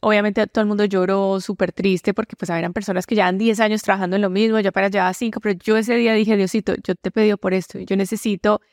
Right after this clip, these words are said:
ese policía malo que me va a llevar a buscar lo que yo de verdad quiero".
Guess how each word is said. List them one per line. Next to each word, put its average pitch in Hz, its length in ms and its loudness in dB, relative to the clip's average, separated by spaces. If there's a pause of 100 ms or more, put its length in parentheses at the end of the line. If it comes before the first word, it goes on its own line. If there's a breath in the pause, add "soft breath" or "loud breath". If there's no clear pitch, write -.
(140)
ese 233 220 0
policía 220 500 0
malo 226 500 0 (580)
que 240 120 0
me 196 140 2
va 220 100 4
a 294 60 2
llevar 262 280 2
a 247 40 2
buscar 226 260 -2
lo 208 160 0
que 214 160 0
yo 208 200 2
de 220 100 2
verdad 196 280 -2
quiero". 185 460 -4